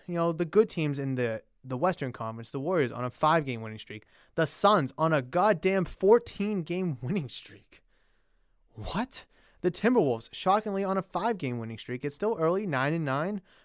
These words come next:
but have they turned the corner? Or is this something that is going to be substantial long-term? A lot of things still need to shake up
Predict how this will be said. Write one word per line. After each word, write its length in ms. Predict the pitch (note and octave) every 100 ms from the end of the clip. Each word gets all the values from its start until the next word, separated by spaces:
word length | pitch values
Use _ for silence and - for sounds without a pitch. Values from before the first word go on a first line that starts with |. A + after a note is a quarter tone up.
| -
but 100 | D3
have 220 | F3 D#3
they 180 | E3 G#3
turned 320 | - D3 B2+
the 60 | A2
corner? 460 | - A2 G2 G2 _ _ _ _ -
Or 140 | C#3+
is 220 | D3+ D#3
this 160 | F3+ G3
something 300 | G3+ F3+ E3
that 160 | D3
is 80 | C3+
going 220 | C3+ C3
to 100 | B2+
be 340 | B2 A#2+ A2+ G#2 _ _ _ _ _
substantial 840 | - C3+ - C#3+ C3+ C#3 C3 A#2+ - _ -
long-term? 840 | - B2+ C3+ B2 - C3 G#2+ G2 - _ _ _ _ _ _ _ _ _ _ _ _ -
A 100 | E3+
lot 300 | F3 G3+ G#3
of 100 | G3
things 400 | F#3+ F#3 E3+ - _
still 320 | - - F3+
need 160 | E3+ E3+ -
to 80 |
shake 340 | C#3+ D#3 D3 C3+
up 200 | G#2+